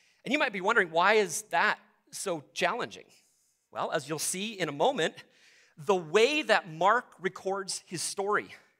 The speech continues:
it's challenging because it doesn't give us what we're looking for.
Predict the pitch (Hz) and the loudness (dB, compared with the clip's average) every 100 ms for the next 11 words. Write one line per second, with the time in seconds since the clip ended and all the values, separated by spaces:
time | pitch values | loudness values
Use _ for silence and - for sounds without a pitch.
0 | _ _ _ _ _ _ _ _ _ _ | _ _ _ _ _ _ _ _ _ _
1 | 160 - - 214 226 220 151 147 - 151 | -10 -8 0 4 4 2 -6 -12 -6 -6
2 | 143 - 190 180 170 131 170 139 - 147 | -6 0 0 0 -10 -8 -6 -6 -8 -14
3 | 127 117 131 139 113 127 107 | -14 -14 -16 -16 -18 -14 -14